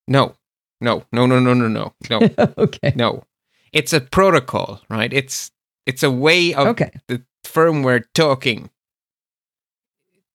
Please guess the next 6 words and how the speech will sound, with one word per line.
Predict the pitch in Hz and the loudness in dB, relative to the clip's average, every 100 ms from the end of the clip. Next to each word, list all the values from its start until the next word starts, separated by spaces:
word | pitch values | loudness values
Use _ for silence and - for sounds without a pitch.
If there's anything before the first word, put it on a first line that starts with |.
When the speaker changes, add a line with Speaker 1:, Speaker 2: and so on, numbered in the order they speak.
| _ 180 | _ -2
Speaker 2:
Okay. | 180 | 2
Speaker 1:
Let's | 175 240 | 2 2
call | - 220 196 | 2 4 2
it | - | 2
software. | 147 117 104 - _ _ _ _ _ _ _ _ _ - | 0 -2 -6 -18 _ _ _ _ _ _ _ _ _ -4
Speaker 2:
Okay. | 160 - | -2 -4